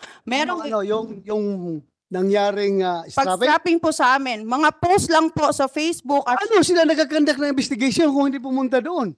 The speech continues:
Speaker 1: Wala talaga. Ang pumunta lang po sa amin yung sa Dumaguete na hepe.
Speaker 2: Ayun na nga, Dumaguete, part man yan ng nopo, ng Negros Oriental Police, Provincial Police Office, Dumaguete City,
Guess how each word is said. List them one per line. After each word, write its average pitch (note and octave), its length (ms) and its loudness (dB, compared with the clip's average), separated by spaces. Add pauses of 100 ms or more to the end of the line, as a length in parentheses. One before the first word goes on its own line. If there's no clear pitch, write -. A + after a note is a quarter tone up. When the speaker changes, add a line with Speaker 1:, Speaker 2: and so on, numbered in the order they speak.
Speaker 1:
Wala F4+ 320 0
talaga. E4+ 560 2
Ang C4+ 260 0
pumunta E4 480 2
lang F4+ 200 4
po E4 140 -6
sa C4+ 280 0
amin C#4 240 -2
yung D#4 220 0
sa A#3+ 500 2
Dumaguete C4 760 -4
na B3+ 140 -4
hepe. A#3 540 -10 (560)
Speaker 2:
Ayun A4+ 240 4
na D5 140 4
nga, D5 120 2 (200)
Dumaguete, F#4 580 0
part E4+ 260 2
man F4 160 2
yan E4 200 4
ng D#4 80 4
nopo, D4+ 540 2 (180)
ng C#4+ 200 -2
Negros D4 340 2
Oriental D4+ 380 2
Police, D4 460 -2
Provincial C#4 420 0
Police D4 240 -2
Office, D4 420 -2 (300)
Dumaguete C#4+ 580 -2
City, C4 540 -2